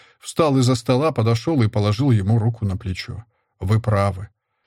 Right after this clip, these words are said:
Вот я предлагаю ее вам, эту чудесную пакостную жизнь.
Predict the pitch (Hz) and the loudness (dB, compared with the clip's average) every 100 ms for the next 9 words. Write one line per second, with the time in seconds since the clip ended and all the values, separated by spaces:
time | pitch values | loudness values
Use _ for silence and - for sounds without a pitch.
0 | _ _ _ _ - 170 240 123 165 196 | _ _ _ _ 0 0 2 2 2 2
1 | 139 117 110 135 127 107 98 117 107 98 | 2 2 2 2 2 0 2 0 2 0
2 | 101 101 - - 117 127 - 110 170 208 | -2 -6 -14 -2 0 2 2 2 2 0
3 | 165 156 127 120 131 127 113 - 117 113 | -2 0 0 0 0 -2 -4 2 2 4
4 | 98 101 101 82 | 0 0 -2 -2